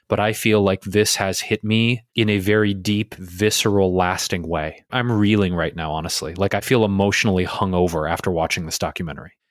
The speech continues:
So I don't know that I know exactly what point I want to jump off 'cause there's so many, oh my God, holy shit things I want to talk about with you. But I guess the first point is emotionally, how did this land for you? 'Cause I feel like I just got my ass kicked emotionally after watching this. Where are you at with all of it?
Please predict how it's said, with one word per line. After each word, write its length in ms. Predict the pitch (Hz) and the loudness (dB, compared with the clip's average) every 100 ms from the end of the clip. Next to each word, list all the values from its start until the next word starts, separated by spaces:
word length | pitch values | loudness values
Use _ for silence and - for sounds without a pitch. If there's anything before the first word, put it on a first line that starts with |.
| _ | _
So 160 | - 107 | -2 0
I 80 | |
don't 220 | 104 120 127 | 2 0 2
know 140 | 120 | 2
that 160 | 113 107 | 4 2
I 40 | |
know 200 | 107 110 | 2 2
exactly 400 | 98 98 98 123 | 2 0 0 0
what 240 | 98 - | 0 -2
point 280 | - 110 104 | 0 2 2
I 60 | 104 | 2
want 160 | 101 | 2
to 80 | 98 | 2
jump 240 | 95 98 98 | 0 0 2
off 220 | 92 - | 0 0
'cause 180 | - 90 | -2 0
there's 160 | 92 | 0
so 220 | - 107 | 0 0
many, 520 | 98 98 98 98 98 - - | 2 2 2 0 -2 -6 0
oh 100 | 107 | 2
my 160 | 101 | 2
God, 220 | 98 98 95 | 0 0 0
holy 320 | 110 101 101 | 2 2 2
shit 260 | - 110 | 2 0
things 220 | - 101 101 | -2 -2 0
I 40 | |
want 220 | 92 87 | -2 -4
to 40 | - | -2
talk 200 | 85 - | -2 0
about 220 | 104 107 | 0 0
with 180 | 107 - | 0 2
you. 160 | 113 | 0
But 140 | 107 98 | 2 0
I 100 | 95 | 0
guess 240 | 107 101 | -2 -2
the 100 | - | -4
first 300 | - 104 - | -2 -2 0
point 200 | 110 98 | 0 0
is 220 | 92 92 95 | 0 -2 -2
emotionally, 880 | 110 98 104 131 123 95 92 87 - _ | 0 2 2 0 0 0 0 -2 -8 _
how 200 | - 104 | -4 0
did 140 | 117 | 0
this 180 | 120 104 | 0 0
land 300 | 101 95 110 | 2 2 -2
for 140 | - 92 | -2 -2
you? 180 | 82 | -2
'Cause 180 | 80 107 - | -4 -6 -2
I 120 | 113 | -2
feel 200 | - 127 | 0 2
like 160 | 113 107 | 2 2
I 80 | |
just 180 | 98 98 | 0 -2
got 140 | 113 101 | -2 -2
my 140 | 101 | 0
ass 200 | 107 117 | 0 -2
kicked 260 | - 87 - | -4 -4 -2
emotionally 440 | 90 85 - 90 | -2 -2 -2 -2
after 220 | 90 - | -2 0
watching 340 | 90 104 - 82 | 0 0 -2 -4
this. 280 | 78 - - _ _ _ _ | -6 -6 -8 _ _ _ _
Where 180 | 98 113 | -2 0
are 60 | 139 | 2
you 220 | 113 127 | 2 2
at 120 | 82 | 0
with 120 | 85 82 | -2 -4
all 160 | 80 | -4
of 100 | 80 | -4
it? 140 | 78 | -8